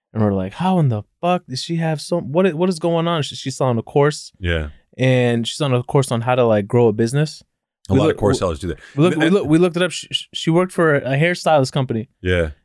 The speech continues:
Speaker 1: And I was like,
Speaker 2: Oh, I know what you're talking about.
Speaker 1: And I was like, I was
Speaker 2: Yeah.
Speaker 1: like, "What is going on? What, what is this? Who's
Speaker 2: Yeah.
Speaker 1: buying this?"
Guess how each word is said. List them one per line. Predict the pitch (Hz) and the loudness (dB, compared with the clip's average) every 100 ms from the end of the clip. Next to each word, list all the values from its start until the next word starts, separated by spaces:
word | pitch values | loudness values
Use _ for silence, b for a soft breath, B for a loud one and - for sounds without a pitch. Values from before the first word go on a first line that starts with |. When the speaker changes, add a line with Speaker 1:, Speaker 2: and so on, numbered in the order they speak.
| - | -6
Speaker 1:
And | 143 | -2
I | |
was | 139 | 0
like, | 131 | 0
Speaker 2:
Oh, | 131 123 117 | 2 2 2
I | 107 | 2
know | 113 | 0
what | |
you're | 110 | -2
talking | 92 95 | -4 -4
about. | 92 87 190 | -2 0 0
Speaker 1:
And | 180 | 0
I | 165 | -2
was | 160 | 0
like, | 151 | 0
I | |
was | 160 | 0
Speaker 2:
Yeah. | |
Speaker 1:
like, | 151 | 2
"What | 214 | 2
is | 254 | 2
going | 254 285 | 2 4
on? | 320 427 359 226 - | 4 2 2 2 -2
What, | 170 226 277 | 0 2 2
what | 226 | 2
is | 294 349 | 2 2
this? | 220 196 - | 0 -4 -2
Who's | 180 311 | 0 2
Speaker 2:
Yeah. | 85 | 2
Speaker 1:
buying | 202 415 311 | 0 4 4
this?" | 196 151 - | 4 0 -6